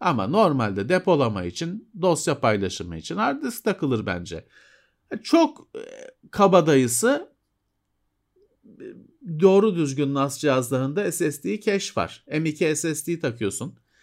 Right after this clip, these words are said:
Ya da mesela beş yuvalı bir cihaz alıyorsun. Bir tane ta-, bir tane S S D takıyorsun. Dört tane mekanik disk takıyorsun.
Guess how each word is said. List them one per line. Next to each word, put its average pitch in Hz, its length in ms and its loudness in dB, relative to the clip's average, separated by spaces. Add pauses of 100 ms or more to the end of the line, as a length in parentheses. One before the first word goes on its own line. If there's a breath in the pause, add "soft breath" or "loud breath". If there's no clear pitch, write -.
(280 soft breath)
Ya 135 180 4
da 151 100 6
mesela 135 480 0
beş 143 280 2
yuvalı 127 280 2
bir 120 60 -2
cihaz 110 320 0
alıyorsun. 104 500 -4
Bir 139 140 -4
tane 123 360 0
ta-, 123 300 -4
bir 120 120 -10
tane 117 300 0
S 117 180 -4
S 117 100 -10
D 139 120 -4
takıyorsun. 101 540 -6
Dört 127 260 0
tane 110 200 -2
mekanik 92 440 -8
disk - 200 -16
takıyorsun. 90 540 -8